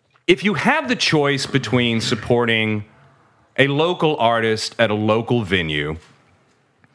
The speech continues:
or buying an overpriced ticket to a corporate industry-funded event,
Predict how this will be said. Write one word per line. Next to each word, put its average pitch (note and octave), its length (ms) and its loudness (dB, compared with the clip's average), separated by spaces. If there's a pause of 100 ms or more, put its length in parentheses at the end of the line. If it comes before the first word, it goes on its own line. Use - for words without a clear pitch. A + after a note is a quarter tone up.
(320)
or C#3 120 4
buying F3 540 0
an C3+ 160 2
overpriced D#3 760 0
ticket C3+ 460 0
to A#2 160 0
a G2+ 100 2
corporate D3+ 680 -2 (1080)
industry-funded B2+ 1400 0
event, G2+ 680 -2